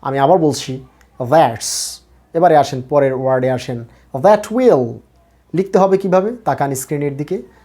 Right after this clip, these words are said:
that, তারপরে অ্যাপোস্ট্রফি, then double L, উচ্চারণ হবে কি?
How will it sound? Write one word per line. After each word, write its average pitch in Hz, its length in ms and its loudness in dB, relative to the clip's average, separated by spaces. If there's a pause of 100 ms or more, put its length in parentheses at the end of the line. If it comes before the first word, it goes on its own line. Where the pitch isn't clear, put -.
(120)
that, 156 340 4 (160)
তারপরে 139 260 0
অ্যাপোস্ট্রফি, 190 760 0 (840)
then 127 380 2
double 123 360 2
L, 160 360 0
উচ্চারণ 196 320 4
হবে 196 140 4
কি? 233 280 -4